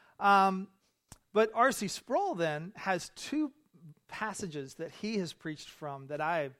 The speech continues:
particularly am most fond of. One of them is the passage that we're working on today, and ever so providentially slash coincidentally, the other one is the one that I'll be preaching on tonight.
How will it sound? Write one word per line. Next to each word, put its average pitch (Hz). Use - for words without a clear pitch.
particularly 156
am 151
most 185
fond 139
of. 147
One 269
of 175
them 175
is 196
the -
passage 175
that 170
we're 170
working 160
on 147
today, 175
and 285
ever 381
so 202
providentially 165
slash 165
coincidentally, 240
the 277
other 330
one 170
is 240
the 254
one 185
that 202
I'll 175
be 196
preaching 185
on 202
tonight. 302